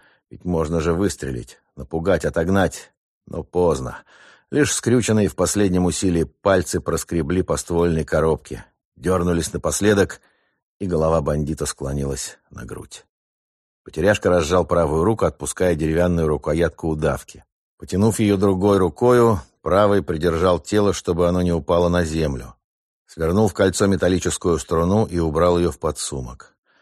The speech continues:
Поднял с земли своё оружие и бесшумно исчез в лесу. Не качнулась ни одна травинка,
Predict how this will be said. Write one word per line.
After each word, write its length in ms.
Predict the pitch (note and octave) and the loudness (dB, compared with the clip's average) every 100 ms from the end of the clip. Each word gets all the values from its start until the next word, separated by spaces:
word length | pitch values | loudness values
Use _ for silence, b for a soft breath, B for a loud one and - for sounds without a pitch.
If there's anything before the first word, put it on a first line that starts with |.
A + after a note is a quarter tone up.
| b b b - | b b b -2
Поднял 360 | B2+ B2 A2 | 0 2 2
с 60 | F2 | 2
земли 260 | F#2+ G2+ | 2 2
своё 340 | G#2 F#2 F#2+ F2 | 2 2 2 2
оружие 460 | F2 F#2+ G#2+ G2+ F2+ | 0 0 2 0 0
и 100 | B2 | -2
бесшумно 760 | F#2+ - - G2 F2+ D#2 - - | -4 -6 -4 -2 0 -2 -6 -14
исчез 460 | C#2+ - E2 - | -12 -6 -6 -6
в 40 | D2 | -8
лесу. 460 | C2+ - A1+ - _ _ _ _ _ _ | -8 -8 -12 -18 _ _ _ _ _ _
Не 100 | D2 | -10
качнулась 540 | D2+ D#2+ G2+ G#2 G2 F#2+ | -6 -4 0 2 2 0
ни 80 | |
одна 300 | F#2 F2+ F#2 | 0 2 0
травинка, 640 | E2 F2 E2 C#2+ - - | 0 0 -2 -6 -10 -18